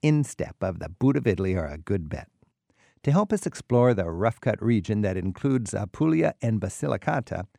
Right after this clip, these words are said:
is Southern Italian tour guide Aldo Valerio.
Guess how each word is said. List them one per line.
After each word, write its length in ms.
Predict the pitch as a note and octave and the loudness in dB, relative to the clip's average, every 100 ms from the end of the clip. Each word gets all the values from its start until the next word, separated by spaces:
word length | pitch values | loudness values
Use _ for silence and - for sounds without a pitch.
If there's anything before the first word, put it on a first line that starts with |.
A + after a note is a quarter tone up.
| _ _ - | _ _ -2
is 160 | D3 | -2
Southern 320 | - A3 G#3 G3 | 2 2 2 0
Italian 420 | - D3 C#3+ C3 | 2 2 2 0
tour 240 | - A2+ | 2 2
guide 300 | F#2 F#2 F#2+ - - | 2 2 0 -2 2
Aldo 380 | C3 F#2+ F#2+ G2 | 4 4 0 0
Valerio. 560 | G#2+ F#2 C#2 D#2+ - | 0 0 -4 -10 -18